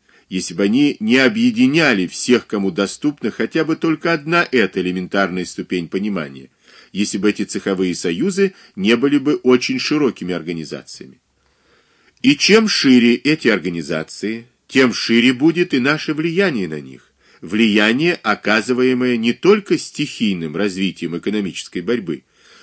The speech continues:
но и прямым сознательным воздействием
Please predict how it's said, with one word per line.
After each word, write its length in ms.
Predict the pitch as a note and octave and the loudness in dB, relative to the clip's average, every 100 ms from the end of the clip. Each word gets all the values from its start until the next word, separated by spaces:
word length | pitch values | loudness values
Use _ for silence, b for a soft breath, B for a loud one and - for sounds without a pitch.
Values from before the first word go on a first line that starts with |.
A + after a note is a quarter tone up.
| b | b
но 220 | F2+ C3 | 2 4
и 80 | G3+ | 4
прямым 520 | G3 A3+ G3 A3 B2+ | 4 0 2 2 0
сознательным 840 | - A#2 F#2 F#2+ A2+ E3+ - E3 D3+ | -2 -2 -2 0 0 0 -2 -6 -2
воздействием 840 | D3+ A#2+ B2+ A#2+ - - E2 C#2 | -4 -2 2 2 0 -8 -10 -10